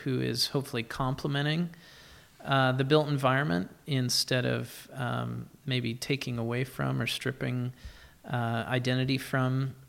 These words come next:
uh, neighborhoods and, and cities. And I think, frankly, it's, it's harder to do. You've gotta spend more time, uh, asking, uh,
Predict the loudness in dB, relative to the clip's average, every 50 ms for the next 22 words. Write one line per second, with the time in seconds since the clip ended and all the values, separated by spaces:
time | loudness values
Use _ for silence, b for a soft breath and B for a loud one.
0 | -20 -20 -14 -8 -6 -4 -2 -2 -2 -2 -2 -4 -6 -8 -10 -14 -18 -14 -8 -4
1 | 0 0 2 2 2 2 4 4 2 2 0 0 -2 -2 0 -2 -2 -2 -4 -4
2 | -4 -4 -2 2 2 2 2 2 2 2 2 2 2 2 2 2 0 0 0 0
3 | 0 0 0 0 b b b b b b b b b b b b b 10 12 12
4 | 12 12 10 10 10 10 8 6 4 4 4 2 2 4 4 4 2 2 6 8
5 | 8 10 10 8 8 6 6 4 2 0 0 2 4 4 6 6 6 4 4 2
6 | 0 -2 0 4 4 4 4 4 2 0 0 0 0 2 2 2 2 2 2 2
7 | 0 0 -2 -2 0 0 0 0 0 -2 -2 -4 -6 -8 -12 -10 -8 -6 -4 -2
8 | -2 -2 -2 -4 -4 -4 -2 0 0 2 2 0 0 -2 -2 -2 -2 -2 -2 -4
9 | -6 -8 -14 -20 -20 -20 -12 -8 -6 -4 -4 -4 -4 -4 -4 -6